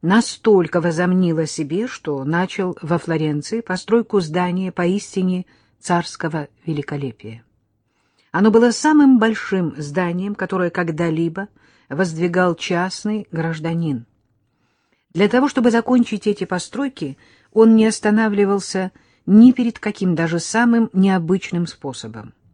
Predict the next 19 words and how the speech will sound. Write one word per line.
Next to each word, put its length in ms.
Не 120
только 320
граждане 680
и 340
отдельные 580
частные 420
лица – 380
делали 400
ему 280
для 280
этой 160
цели 320
подарки 520
и 200
поставляли 600
всё 200
необходимое 600
для 160
строительства, 840